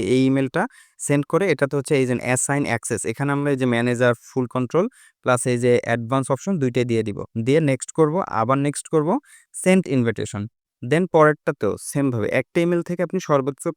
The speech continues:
তিনটা বিএম এ অ্যাক্সেস নিতে পারবেন টেম্প মেইলে, ঠিক আছে? বা যে কোনো মেইলে সর্বোচ্চ তিনটা নেওয়া যায়। পরবর্তীতে হচ্ছে মেইলটা চেঞ্জ করে অন্য মেইল নিতে হয় বা Gmail-এ হয়তো আপনি বেশি নিতে পারবেন, ঠিক আছে? So এটাকে হচ্ছে সেন্ড ইনভিটেশন দিয়ে দিলাম।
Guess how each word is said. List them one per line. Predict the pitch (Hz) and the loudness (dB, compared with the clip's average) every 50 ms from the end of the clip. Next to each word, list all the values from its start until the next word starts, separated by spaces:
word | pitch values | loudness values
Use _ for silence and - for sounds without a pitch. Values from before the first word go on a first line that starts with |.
| _ _ - | _ _ -2
তিনটা | 170 165 170 165 - 175 170 | 0 0 0 2 2 0 2
বিএম | 151 147 147 147 147 156 | 2 2 2 2 2 2
এ | 165 | 0
অ্যাক্সেস | 151 123 - - 139 - - | 0 -2 -2 -4 -6 -4 -4
নিতে | 151 147 - 139 | -2 0 0 2
পারবেন | 120 110 104 107 107 107 - | 2 2 0 0 -4 -4 -4
টেম্প | - 135 131 131 - - | -2 0 0 0 0 -2
মেইলে, | 120 107 104 104 98 - | -2 -2 0 -2 -2 -4
ঠিক | - 202 233 | -2 -2 -2
আছে? | 180 - - 104 - - - - - _ - | -2 -2 -4 -8 -10 -12 -20 -20 -18 _ 0
বা | 120 117 | 0 2
যে | 117 135 151 | 2 2 2
কোনো | 156 190 190 190 | 2 2 2 2
মেইলে | 190 190 196 240 247 | 2 2 0 0 -2
সর্বোচ্চ | - - 147 135 135 139 - - 151 - | -2 0 0 0 0 -2 -4 -6 -4 -2
তিনটা | - 147 139 135 143 | 0 0 0 2 2
নেওয়া | 139 135 120 113 110 | 2 2 2 0 0
যায়। | 110 143 165 - | -2 -4 -4 -2
পরবর্তীতে | - 131 123 120 120 120 - 127 120 | 0 0 0 0 -2 -4 -6 -6 -6
হচ্ছে | 127 117 - 131 | -6 -4 -2 0
মেইলটা | 117 117 117 107 127 | 0 0 0 0 -4
চেঞ্জ | 123 - 131 127 - | -4 -4 -4 -6 -6
করে | - 160 160 | -6 -4 -4
অন্য | 131 117 113 113 | -2 -2 0 0
মেইল | 113 110 110 110 | 0 0 0 0
নিতে | 110 104 - 110 | -2 -2 -4 -4
হয় | 117 139 175 247 _ _ - - - _ _ - | -2 -4 -4 -6 _ _ -20 -20 -20 _ _ 0
বা | 110 107 | 2 2
Gmail-এ | 104 107 120 131 143 147 143 143 | 2 2 4 4 6 6 6 4
হয়তো | 139 139 131 - 131 | 2 2 0 0 0
আপনি | - - 127 | 0 0 0
বেশি | 120 120 113 - 131 | 0 0 0 2 2
নিতে | 127 131 120 135 | 2 4 4 2
পারবেন, | 117 107 98 98 98 107 | 2 0 0 -2 -4 -4
ঠিক | - 202 - | -6 -6 -6
আছে? | 185 - - 110 | -6 -6 -6 -8
So | - - 117 | -6 -4 -2
এটাকে | 113 113 131 131 143 | -2 -2 -2 -4 -4
হচ্ছে | 143 - 185 | -4 -4 -4
সেন্ড | - - 135 123 120 | -2 -2 0 0 0
ইনভিটেশন | 117 113 113 120 117 123 120 | 0 -2 -4 -6 -6 -4 0
দিয়ে | 117 123 117 110 | 2 2 2 2
দিলাম। | 104 107 - | 0 -2 -4